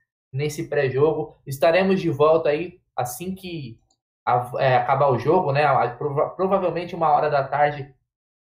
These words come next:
deve tá aí. Independente do placar, estaremos aqui falando da,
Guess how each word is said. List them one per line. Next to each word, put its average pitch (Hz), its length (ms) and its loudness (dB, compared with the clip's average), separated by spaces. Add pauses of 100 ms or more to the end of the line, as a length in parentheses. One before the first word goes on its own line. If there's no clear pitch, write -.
deve 131 260 -2
tá 120 160 -2
aí. 135 220 -4
Independente 190 600 -2
do 185 100 -4
placar, 156 320 2
estaremos 165 400 0
aqui 151 180 -4
falando 143 360 0
da, 131 200 2